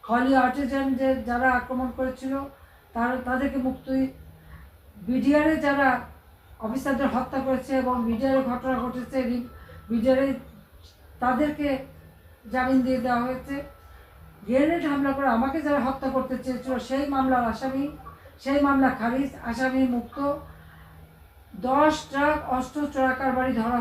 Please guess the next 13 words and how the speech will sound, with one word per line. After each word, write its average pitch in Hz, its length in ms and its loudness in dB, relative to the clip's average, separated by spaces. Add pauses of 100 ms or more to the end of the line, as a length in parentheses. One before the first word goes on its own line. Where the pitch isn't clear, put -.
হলো, 269 200 0 (680)
সেই 277 160 2 (120)
আসামিরা 277 380 0 (120)
মুক্ত। - 240 -6 (680)
অর্থাৎ 262 240 0 (120)
যত 254 160 -2 (120)
রকম 320 220 0 (120)
অপরাধী, 254 540 0 (960)
সন্ত্রাস, 247 520 0 (160)
জঙ্গিবাদ, 247 540 2 (1000)
তারা 277 240 4 (120)
আজকে 220 220 -6 (120)
মুক্ত। - 240 -4